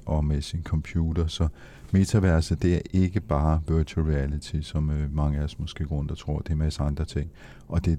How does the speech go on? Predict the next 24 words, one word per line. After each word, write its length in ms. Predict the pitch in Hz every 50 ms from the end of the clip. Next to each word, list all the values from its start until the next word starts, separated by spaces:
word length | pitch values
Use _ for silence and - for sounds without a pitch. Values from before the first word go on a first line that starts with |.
| - -
derfor, 440 | 98 90 87 - - 78 78 78 - -
at, 260 | 80 76 71 - -
øh, 160 | 76 76 73
Korea 360 | - - 76 71 73 71 76
er 80 | 76 76
interessant, 540 | 76 - - 73 71 - - 71 67 71 -
fordi 240 | 78 71 76 73 69 - - -
der 60 | - 85
er 40 |
de 60 | 85 85
faktisk 340 | - 82 80 80 - -
ret 180 | 80 80 - -
langt 180 | - - - -
fremme 260 | - - 78 78 78
med 100 | 80 82
de 240 | - - - 80 78
der, 120 | 78 73 73 -
øh, 120 | 76 73 76 78 80 -
forskellige 500 | - - - - - - - 85 82 80 78 - - - - - - - - - -
måder 240 | - 82 80 80 78
at 140 | 76 80 76
bruge 260 | - - 82 80 78
det 80 | 82 -
på. 240 | - 85 80 -